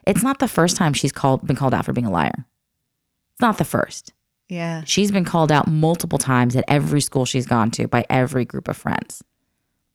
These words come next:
Speaker 1: And I've seen the text with, like, "Bella, you're a liar. We all know you're a liar." And I said, "If you went into these relationships with honesty," I'm not telling you, you to tell them your backstory.
Speaker 2: Right.
Speaker 1: But I'm saying be an honest person about your interests and
Speaker 2: Just
Speaker 1: what
Speaker 2: be
Speaker 1: you like.
Speaker 2: real.
Speaker 1: Yeah, and what you think.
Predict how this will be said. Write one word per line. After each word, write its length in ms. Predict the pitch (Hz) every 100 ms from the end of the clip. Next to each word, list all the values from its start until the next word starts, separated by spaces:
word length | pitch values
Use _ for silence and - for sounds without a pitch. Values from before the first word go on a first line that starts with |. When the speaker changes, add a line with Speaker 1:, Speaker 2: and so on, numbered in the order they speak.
| _ _ _ _
Speaker 1:
And 240 | 135 139 -
I've 180 | 180
seen 220 | - 202 202
the 80 |
text 320 | - 131 - -
with, 100 | 143
like, 180 | 135
"Bella, 180 | - 143
you're 100 | 135
a 40 | 127
liar. 320 | 92 76 - _ _ _ -
We 100 | 160
all 100 | 147
know 120 | 147
you're 160 | 135 127
a 60 |
liar." 280 | 113 73 57 - _ _ _ -
And 100 | 147
I 60 | 147
said, 180 | 156
"If 120 | 156 175
you 220 | 190 233
went 260 | 196 202 -
into 240 | 160 170
these 180 | 165 147
relationships 500 | 143 135 143 139 -
with 120 | 120 -
honesty," 520 | 135 165 - - -
I'm 100 | 190
not 160 | 233
telling 280 | - 175 196
you, 160 | 180 - _ -
you 220 | 165 160
to 80 | 135
tell 240 | - 147
them 140 | 143 135
your 100 | 120
backstory. 760 | 131 127 - - 107 85 160 -
Speaker 2:
Right. 300 | 180 175 165 -
Speaker 1:
But 160 | 175
I'm 80 | 170
saying 200 | 165 185
be 140 | 165 180
an 80 | -
honest 300 | 143 156 156
person 340 | - 160 147 160
about 200 | 139 123
your 140 | 139 -
interests 460 | 143 - 135 -
and 120 | - 143
Speaker 2:
Just 80 |
Speaker 1:
what 80 | -
Speaker 2:
be 80 | -
Speaker 1:
you 60 | 139
like. 240 | 127 -
Speaker 2:
real. 220 | 175 170 -
Speaker 1:
Yeah, 200 | 190 135
and 80 | 147
what 140 | -
you 100 | 170
think. 480 | 147 - 180 123